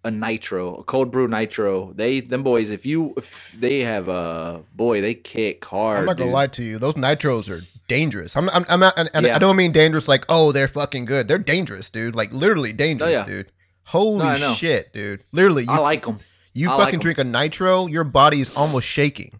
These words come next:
Speaker 2: Like, you literally have the jitters. It's
Speaker 1: That's
Speaker 2: that
Speaker 1: what I'm saying. I only drink
Speaker 2: It's
Speaker 1: it when I
Speaker 2: crazy.
Speaker 1: need it.
Speaker 2: Oh, dude, that, yeah, that, that's kinda like a last ditch effort for me. Like, if I get a nitro cold brew,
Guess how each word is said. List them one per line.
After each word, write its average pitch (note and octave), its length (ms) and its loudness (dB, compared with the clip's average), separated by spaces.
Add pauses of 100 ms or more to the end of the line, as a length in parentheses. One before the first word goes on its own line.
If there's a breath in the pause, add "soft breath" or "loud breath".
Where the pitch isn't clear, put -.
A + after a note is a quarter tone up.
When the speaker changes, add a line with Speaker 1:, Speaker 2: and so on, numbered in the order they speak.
(100)
Speaker 2:
Like, B2+ 160 -10
you C#3+ 100 -4
literally D#3 380 0
have A2+ 180 0
the A2 80 -8
jitters. G2+ 480 -8 (440)
It's C3+ 180 -2
Speaker 1:
That's A#2 80 -12
Speaker 2:
that B2+ 160 4
Speaker 1:
what C3+ 40 6
I'm F3 80 2
saying. D3+ 160 2
I C#3+ 180 -2
only F#3 360 2
drink E3+ 340 -2
Speaker 2:
It's F3+ 80 -4
Speaker 1:
it F3 100 2
when C3 180 0
I A2 100 0
Speaker 2:
crazy. G#2 200 -4
Speaker 1:
need B2+ 440 -4
it. - 440 -8
Speaker 2:
Oh, C3 260 0
dude, A2 300 -4
that, B2 140 -6
yeah, D#3 240 8
that, B2 200 -8
that's D3+ 220 0
kinda B3+ 240 4
like D3+ 300 4 (160)
a B2+ 80 0
last B2 480 2
ditch D3 200 -2
effort B2 360 -4
for G2+ 100 -10
me. G2 240 -8
Like, G#2+ 300 -4 (160 loud breath)
if - 100 0
I D3+ 80 6
get F#3 140 4
a C3 80 6
nitro G3 760 -2 (120)
cold G#3 260 0
brew, A3+ 340 -4